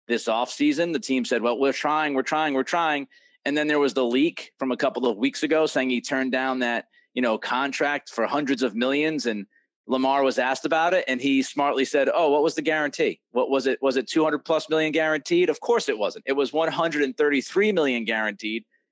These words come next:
And what Lamar's looking at is Deshaun Watson. Look, the Browns screwed it up for everybody else.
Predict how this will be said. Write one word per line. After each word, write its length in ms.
And 160
what 180
Lamar's 380
looking 220
at 140
is 80
Deshaun 460
Watson. 360
Look, 180
the 80
Browns 580
screwed 460
it 100
up 200
for 100
everybody 440
else. 460